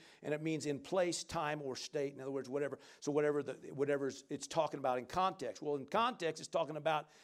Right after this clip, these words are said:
you're positioned in him and he's positioned in you. All right.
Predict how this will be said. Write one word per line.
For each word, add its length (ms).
you're 180
positioned 800
in 240
him 640
and 120
he's 360
positioned 840
in 300
you. 460
All 80
right. 300